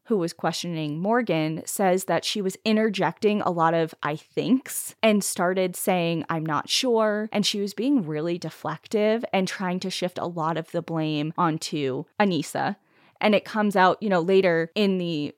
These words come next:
video footage that Morgan, when the detective asked her, you know, who, who stabbed first, who made the first move, she gets really frustrated and she's like, "I don't know,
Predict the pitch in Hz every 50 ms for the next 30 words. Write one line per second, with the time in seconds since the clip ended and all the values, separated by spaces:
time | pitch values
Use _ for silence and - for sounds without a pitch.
0 | _ - 190 202 208 233 214 175 165 - - 160 147 147 147 143 - - - -
1 | - 160 156 156 147 - 190 180 175 170 170 175 185 165 160 160 151 151 151 165
2 | - _ _ _ _ - 190 196 196 180 165 156 147 151 147 - - _ _ -
3 | 185 185 - 170 170 - 180 175 - - 170 165 - - 180 185 208 - - -
4 | 190 170 165 151 151 180 - - 214 196 170 131 160 156 - - 202 180 175 170
5 | 156 160 151 147 _ _ - 233 208 180 165 - - - 175 165 165 - - -
6 | - 262 269 277 269 254 - - 226 185 165 143 - 151 - - 143 156 - -
7 | 196 208 208 202 202 202 208 - - - 262 220 233 - 240 220 196 175 - -
8 | 208 233 - - - 196 214 147 135 185 175 - 196 185 180 - - 170 196 -
9 | 277 254 185 - 95 147